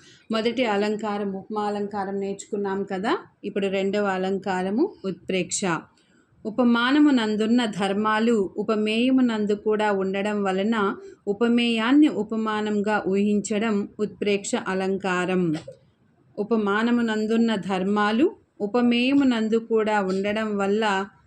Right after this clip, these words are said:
ఉపమేయాన్ని ఉపమానంగా ఊహించడం ఉత్ప్రేక్ష అలంకారం. మరొక ఉదాహరణ, ధర్మ సామ్యమును బట్టి ఉపమేయమును ఉపమానముగా ఊహించడం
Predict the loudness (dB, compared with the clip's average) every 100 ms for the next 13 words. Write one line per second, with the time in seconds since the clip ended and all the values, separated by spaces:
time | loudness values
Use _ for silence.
0 | _ -8 -2 0 0 0 0 0 2 0
1 | -2 -6 -4 -2 -2 -2 -2 -2 -2 0
2 | 0 0 0 0 0 0 0 0 -4 -6
3 | -6 -2 -2 -2 -2 0 0 0 -2 -2
4 | 0 0 0 -2 -8 _ _ _ _ -6
5 | -4 -2 -2 -2 0 0 -2 0 2 0
6 | -2 -6 -2 2 4 2 2 0 2 2
7 | 4 2 0 -2 -2 -2 -2 -2 _ _
8 | -8 0 4 4 4 2 2 2 2 2
9 | -2 -4 -2 0 -2 -2 -2 0 2 0
10 | 2 0 0 0 0